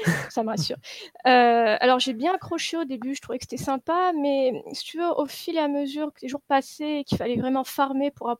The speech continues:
progresser, il y a une grosse lassitude qui s'est installée et en fait, euh, chaque événement est pareil, c'est t'as un Pokémon de base, tu farmes les niveaux pour avoir un Pokémon plus puissant, pour affronter des boss que t'arrives même plus à battre à la fin.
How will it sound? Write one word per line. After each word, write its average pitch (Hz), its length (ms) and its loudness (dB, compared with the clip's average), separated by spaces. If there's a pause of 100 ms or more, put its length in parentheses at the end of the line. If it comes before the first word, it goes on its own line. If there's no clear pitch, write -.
(120)
progresser, 262 720 -4 (760)
il 196 80 -8
y 254 60 4
a 247 60 4
une 254 100 2
grosse 269 320 -2
lassitude 294 480 -4
qui - 140 -8
s'est - 160 -8
installée 277 800 -4
et 226 840 -4
en 208 60 -6
fait, 254 260 -6 (200)
euh, 202 360 -8
chaque - 260 -10
événement 240 360 0
est 220 120 -4
pareil, 247 460 -2
c'est 214 260 -6
t'as - 80 -6
un 226 80 -2
Pokémon 226 420 -4
de 220 180 -4
base, 233 320 -2
tu - 120 -16
farmes 226 260 -2
les 226 100 0
niveaux 233 320 -2
pour 226 220 -8
avoir 208 180 -6
un 226 60 -2
Pokémon 226 420 -6
plus 240 200 -10
puissant, 240 440 -6
pour 214 160 -8
affronter 226 340 -8
des 220 120 -8
boss 233 200 -2
que - 100 -20
t'arrives 196 280 -8
même 220 180 -2
plus - 160 -6
à 240 80 0
battre 220 300 -6
à - 20 -8
la - 80 -6
fin. 247 240 -6